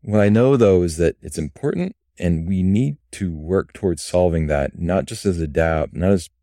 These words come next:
just Bankless dao, but all daos together and the larger crypto ecosystem, because I, I see that as a,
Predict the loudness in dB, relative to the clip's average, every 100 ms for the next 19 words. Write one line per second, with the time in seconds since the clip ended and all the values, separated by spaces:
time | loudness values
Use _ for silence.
0 | _ -14 -12 -2 0 0 -2 -2 -2 0
1 | -2 -6 -10 -4 0 2 2 0 -2 0
2 | 2 2 0 0 2 2 0 -2 -4 -12
3 | -12 -10 -8 -8 -8 -10 -14 -10 -10 -10
4 | -10 -2 -2 -2 -6 -8 -2 0 4 4
5 | 4 2 0